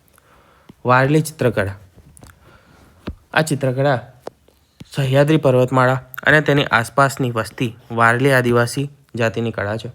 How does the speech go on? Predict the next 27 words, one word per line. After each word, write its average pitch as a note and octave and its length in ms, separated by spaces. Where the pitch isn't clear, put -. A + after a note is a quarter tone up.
પરંપરાગત C#3+ 600
રીતે C3 260
ચિત્રો C3 460
બહુરંગી B2+ 520
એટલે A#2 200
કે E3 160
મલ્ટી A#2+ 300
કલર A#2 300
હોય G#2+ 240
છે. G#2 140
એક, C3 200
બે, A2 160
બંને, A2 240
એક G2 180
પણ G2 100
નહીં. G2+ 200
તો D#3 80
ફક્ત C#3+ 260
પહેલું C3 300
વિધાન B2 200
સાચું A#2+ 340
છે. B2+ 160
વારલી C3 340
ચિત્રકળા C3 520
વિશે B2+ 280
જો C3+ 120
તમે B2+ 320